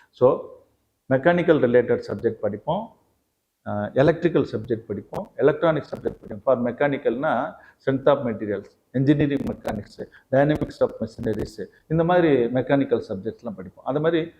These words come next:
மேத்ஸும் நிறைய படிப்பாங்க. Then அதுக்கு அடுத்து பார்த்தீங்கன்னா எலக்ட்ரிக்கல், control systems, drives and controls, இதெல்லாம் நம்ம எலக்ட்ரிக்கல் ரிலேட்டட் இதில் படிப்பாங்க.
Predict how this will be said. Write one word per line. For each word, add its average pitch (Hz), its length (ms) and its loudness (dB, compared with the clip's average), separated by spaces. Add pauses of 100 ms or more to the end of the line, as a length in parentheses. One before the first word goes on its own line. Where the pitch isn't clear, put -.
(160)
மேத்ஸும் 202 520 4
நிறைய 123 280 4
படிப்பாங்க. 104 640 -6 (540)
Then 160 260 6
அதுக்கு 131 340 2
அடுத்து 147 240 4
பார்த்தீங்கன்னா 165 320 0
எலக்ட்ரிக்கல், 143 600 2 (140)
control 139 360 2
systems, 123 500 -6 (160)
drives 135 320 4
and 117 200 -6
controls, 113 440 0 (360)
இதெல்லாம் 135 380 4
நம்ம 127 360 0 (720)
எலக்ட்ரிக்கல் 135 460 0
ரிலேட்டட் 104 380 -4
இதில் 110 180 -6
படிப்பாங்க. 95 540 -14